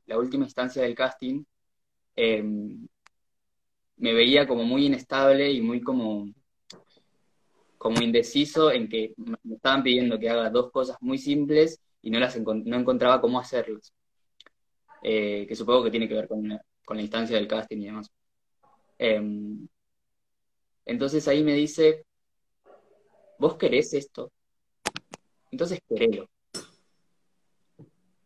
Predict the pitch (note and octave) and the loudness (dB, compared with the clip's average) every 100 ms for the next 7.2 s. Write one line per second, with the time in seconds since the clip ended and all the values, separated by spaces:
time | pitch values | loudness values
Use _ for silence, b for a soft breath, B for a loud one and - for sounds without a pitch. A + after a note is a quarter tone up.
0 | _ - B2 B2 A#2+ A#2 A#2 A#2 A#2+ C#3 | _ -8 -4 -2 -2 -4 -2 2 4 4
1 | E3 - C#3 C#3+ C3+ A#2 G#2+ G#2+ - _ | 2 2 0 2 0 0 -4 -6 -14 _
2 | _ _ _ _ _ _ - D#3 D#3 B2+ | _ _ _ _ _ _ -2 2 4 4
3 | D3 C3 A2 A2 C#3 D#3 D#3 _ B2 A2 | 0 0 -2 -6 -4 -4 -6 _ -4 -2
4 | A2+ A#2 A#2+ D3+ D#3 C#3+ C3 C3+ A#2 C3 | -2 -2 0 4 4 4 2 -2 0 2
5 | A#2+ G#2+ G#2+ _ _ _ _ _ _ _ | 2 -2 -10 _ _ _ _ _ _ _
6 | A2+ A2+ C#3+ D3 C#3+ C#3+ C3 A#2 A2 G#2 | -2 -2 0 2 4 4 4 2 -2 -2
7 | G#2 | -4